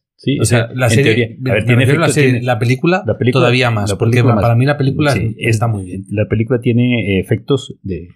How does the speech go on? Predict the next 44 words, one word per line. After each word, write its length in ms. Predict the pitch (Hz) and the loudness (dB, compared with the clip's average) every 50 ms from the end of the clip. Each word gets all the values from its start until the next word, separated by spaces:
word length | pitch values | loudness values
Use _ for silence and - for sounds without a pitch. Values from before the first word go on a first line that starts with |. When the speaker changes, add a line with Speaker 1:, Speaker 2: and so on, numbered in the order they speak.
| _ - | _ -10
Speaker 1:
de, 340 | 87 80 80 80 - - _ | -10 -10 -8 -10 -12 -14 _
de 140 | - - - | -12 -12 -10
su 120 | - - 87 | -10 -10 -10
época. 320 | 82 - 113 110 113 139 131 | -8 -6 -6 -6 -6 -4 -2
Speaker 2:
De 100 | 127 120 | 0 0
su 140 | 113 123 131 | 2 2 2
época, 260 | 135 147 151 - 131 123 | 0 0 -2 -2 -2 -2
pero 200 | 143 120 120 120 | 0 -2 0 0
da 80 | 143 | 0
igual, 200 | 143 131 123 113 113 | 0 2 2 2 2
la 40 | 117 | 2
historia 320 | 110 - - 165 175 175 | 2 2 0 0 0 2
es 80 | 147 120 | 0 0
buena. 360 | 110 107 98 90 90 - _ _ _ _ - _ - | 0 0 -2 -4 -6 -12 _ _ _ _ -20 _ -4
La 120 | - 113 | -2 -2
Speaker 1:
Sí. 80 | 104 123 | 0 0
Speaker 2:
historia 140 | - 160 170 143 | 2 2 2 2
es 80 | 120 | 2
muy 120 | 117 113 101 | 2 0 0
buena. 300 | 92 92 90 87 - - - _ _ | -2 -4 -8 -12 -18 -20 -20 _ _
Speaker 1:
Es, 260 | - 113 101 - - | -2 -2 -2 0 0
eh, 180 | 110 101 98 95 - | 0 0 -2 -2 -2
transcurre 360 | - 104 139 - - 135 143 | -2 -2 -2 0 -2 -2 -2
supuestamente 580 | 131 123 117 120 113 - 117 117 117 117 135 120 | -2 -2 -2 -2 0 0 2 2 2 0 0 0
el 60 | 120 | 0
año 200 | 120 120 123 117 | 0 0 0 0
dos 200 | 107 98 - - | 0 0 0 2
mil 300 | 113 117 120 120 143 131 | 2 2 2 0 -2 -4
doscientos 460 | 113 107 - - 110 101 95 - - | -4 -4 -2 -2 -4 -4 -4 -4 -4
setenta 320 | 113 107 - 95 87 - | -4 -2 -2 -4 -4 -6
y 40 | 95 | -8
cuatro. 400 | - - - - - - - _ _ _ _ _ _ _ _ _ _ _ | -6 -6 -6 -6 -8 -12 -18 _ _ _ _ _ _ _ _ _ _ _
Y 160 | - - 120 | -2 -2 0
todos 220 | - 117 117 117 | 0 0 0 0
son 140 | - 117 104 | 0 0 -2
jóvenes. 580 | - 101 143 127 110 98 90 87 _ _ _ _ _ - | -2 -2 -4 -4 -4 -6 -8 -12 _ _ _ _ _ -4
Speaker 2:
Todos 220 | 113 107 110 110 | -2 0 2 2
son 100 | 131 131 117 | 0 0 0
jóvenes 340 | 117 - 131 143 156 156 160 | 0 0 0 0 0 0 0
porque, 380 | 165 135 117 131 117 110 117 - - _ _ _ _ _ | -2 -2 0 -2 -2 -2 -4 -8 -20 _ _ _ _ _
como 260 | - - 110 107 101 | -4 -2 0 0 0
acabamos 440 | 95 98 101 104 113 117 123 131 131 | -2 -2 0 2 2 2 2 2 2
de 60 | 135 | 2
decir, 440 | 131 127 117 120 139 143 156 151 _ | 2 2 2 2 0 0 0 -2 _